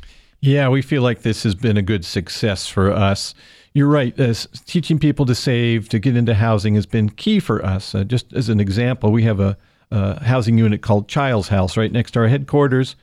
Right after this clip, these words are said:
transitional housing, not permanent housing. But one program we have there is, is if people save money, we will put in three times as much as they have saved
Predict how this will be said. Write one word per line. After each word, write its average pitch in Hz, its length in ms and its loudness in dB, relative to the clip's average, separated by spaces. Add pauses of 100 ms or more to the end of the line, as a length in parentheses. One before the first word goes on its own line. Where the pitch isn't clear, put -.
(100)
transitional 135 640 0
housing, 139 420 0
not 135 180 0
permanent 135 420 0
housing. 101 380 0 (540)
But 123 180 -2
one 139 220 2
program 139 480 0
we 123 120 2
have 120 220 0
there 117 220 2
is, 113 220 0
is 101 240 -4
if - 140 -10
people 160 280 0
save 165 420 0
money, 117 500 2 (340)
we 113 260 2
will 156 160 2
put 110 240 -2
in 107 120 2
three 107 420 0
times 113 400 0
as 101 120 -2
much 113 300 0
as 107 280 -2
they 107 160 2
have 165 140 2
saved 104 540 -2